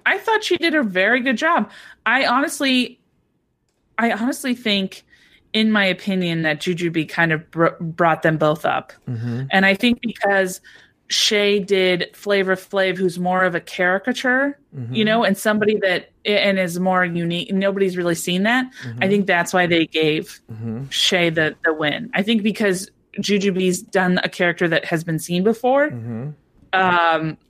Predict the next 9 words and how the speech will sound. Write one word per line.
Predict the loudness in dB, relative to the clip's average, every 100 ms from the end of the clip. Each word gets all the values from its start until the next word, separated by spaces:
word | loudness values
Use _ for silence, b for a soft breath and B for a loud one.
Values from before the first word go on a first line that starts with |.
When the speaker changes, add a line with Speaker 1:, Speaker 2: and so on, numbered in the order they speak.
| _ _ _
Speaker 1:
that, | -12 -6 0 2 0 -2 _ _ _ -4
you | -2
know, | 0 -2 -8 _ _ _ _ _ _ _ _ -2
I | 0
think | 0 0
it, | 0 -2 -4
it's, | -6 -6 -12 -16 _ _ _ _ _ _ _ _ _ _ _ _ _ _ _ _ _ _ _ _ _ _ _ -4
I, | -2
I, | 0 0